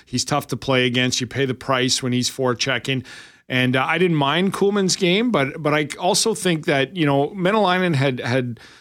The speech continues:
maybe not been up to par of what he'd had been, and, and two games is enough to go, you know, "Have a seat, we're gonna give this other guy a look," but then bring you back in hoping to get more out of you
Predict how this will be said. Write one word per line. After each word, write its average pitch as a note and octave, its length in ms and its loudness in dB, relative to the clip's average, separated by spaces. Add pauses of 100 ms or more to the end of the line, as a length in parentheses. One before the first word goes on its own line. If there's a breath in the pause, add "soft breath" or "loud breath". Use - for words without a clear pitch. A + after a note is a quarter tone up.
(160 loud breath)
maybe F#3+ 280 2
not E3+ 280 2
been D#3 280 2
up D#3 180 -2
to C#3+ 140 -2
par D3 380 0
of C3 100 0
what C3+ 100 2
he'd B2+ 160 0
had D#3 340 -2
been, B2 300 0
and, C#3+ 260 -4
and C#3+ 240 -2
two F3+ 140 0
games D3+ 340 2
is C3+ 140 0
enough C#3 320 0
to D3 140 -2
go, C3+ 480 2
you D3 100 -2
know, C3 160 0
"Have C3 220 0
a - 20 2
seat, C3+ 380 -2
we're C3 80 -4
gonna C3 160 0
give C3 100 -2
this C3 160 0
other C3 160 0
guy B2+ 140 0
a B2+ 80 2
look," A#2 260 -2
but A#2 160 -4
then C3+ 200 0
bring C#3 180 -2
you C#3 80 -2
back B2 340 -2
in C3 140 0
hoping B2+ 260 -2
to A#2+ 80 -2
get B2 160 -2
more B2+ 300 -4
out B2 180 0
of A#2+ 140 0
you G#2+ 260 -6